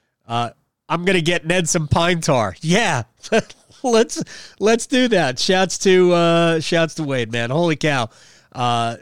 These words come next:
he was, his stick was everywhere, but Ned played well tonight, uh, and Carolina played great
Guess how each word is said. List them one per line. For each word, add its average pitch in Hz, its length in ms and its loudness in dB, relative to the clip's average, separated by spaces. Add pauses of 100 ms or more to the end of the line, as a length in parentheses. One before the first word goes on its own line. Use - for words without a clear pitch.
(260)
he 151 200 -2
was, 143 220 0
his 139 200 0
stick 170 240 -2
was 151 140 0
everywhere, 165 500 2
but 147 160 -6
Ned 165 220 -2
played 151 220 0
well 135 200 -2
tonight, 123 440 -4 (380)
uh, 113 260 -4
and 127 100 -12
Carolina 120 480 -2
played 113 380 -6
great 117 500 -4